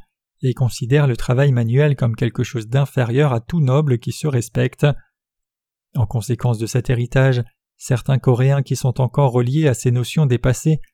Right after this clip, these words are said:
ont honte de faire un travail physique. Dans le passé féodal, il y avait beaucoup de nobles appauvris qui mouraient de faim juste pour sauver la face. Mais à quoi sert-il de sauver la face quand cela revient à mourir de faim ?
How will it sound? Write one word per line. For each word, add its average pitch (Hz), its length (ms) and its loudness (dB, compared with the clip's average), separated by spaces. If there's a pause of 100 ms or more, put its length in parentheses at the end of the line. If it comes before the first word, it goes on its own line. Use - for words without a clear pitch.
(200)
ont 143 280 0
honte 170 340 0
de 127 120 2
faire 151 260 0
un 120 80 2
travail 147 320 0
physique. 131 520 -2 (840)
Dans 127 160 2
le 117 80 2
passé 123 320 0
féodal, 127 640 0 (320)
il 127 100 -4
y 120 60 0
avait 117 160 2
beaucoup 135 320 0
de 143 140 2
nobles 147 260 4
appauvris 139 460 2
qui - 160 0
mouraient 151 260 4
de 135 120 2
faim 160 280 -2
juste 143 380 0
pour - 180 -8
sauver 151 300 -2
la 117 100 0
face. 151 400 0 (1080)
Mais 110 200 -2
à 120 120 0
quoi 131 160 0
sert-il 139 420 -4
de 123 100 2
sauver 127 300 0
la 117 140 2
face 135 260 -2
quand 123 140 -2
cela 120 260 -4
revient 120 320 -2
à - 80 0
mourir 117 320 0
de 135 80 4
faim ? 175 320 -4